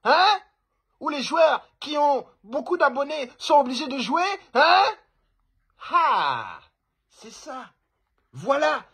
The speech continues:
quand on vous disait, faites attention, quand vous prenez Mobutu, on vous l'a dit, on vous a prévenu, hein ? Voilà maintenant, le Real Madrid lutte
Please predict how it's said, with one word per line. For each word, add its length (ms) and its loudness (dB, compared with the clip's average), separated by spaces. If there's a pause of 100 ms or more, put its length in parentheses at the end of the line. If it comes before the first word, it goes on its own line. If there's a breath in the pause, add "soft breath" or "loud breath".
(140)
quand 240 -8
on 40 -2
vous 200 -10
disait, 240 -4
faites 280 -14
attention, 600 -10 (340)
quand 120 -6
vous 160 -10
prenez 340 -8
Mobutu, 460 -12 (400)
on 80 -4
vous 120 -2
l'a 120 -2
dit, 280 -6 (520)
on 80 -4
vous 160 2
a 60 4
prévenu, 520 2 (380)
hein ? 280 4 (520)
Voilà 400 4
maintenant, 520 -4 (200)
le 160 -6
Real 320 -2
Madrid 520 -8 (840)
lutte 500 -8